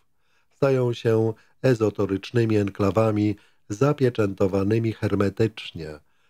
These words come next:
w sensie związanym zwykle z hermetycznymi zasobami wiedzy tajemnej, dla wszystkich z wyjątkiem tych,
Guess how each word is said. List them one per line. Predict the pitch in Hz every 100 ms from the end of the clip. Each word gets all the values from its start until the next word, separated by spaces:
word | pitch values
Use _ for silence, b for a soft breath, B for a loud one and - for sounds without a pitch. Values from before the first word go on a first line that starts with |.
| _
w | -
sensie | - 127 127 123 117 101
związanym | 95 107 104 101 123 104 92 90
zwykle | 98 117 120 123 120 123 b b _
z |
hermetycznymi | - 151 123 107 101 - 131 120
zasobami | 104 107 - 101 104 104
wiedzy | 92 104 101
tajemnej, | 110 123 123 101 78 76 78 76 - _ _ _ -
dla | 110 104 101
wszystkich | - - 143 - 147 131
z | 101
wyjątkiem | 107 107 104 - 92 87
tych, | - 120 127 _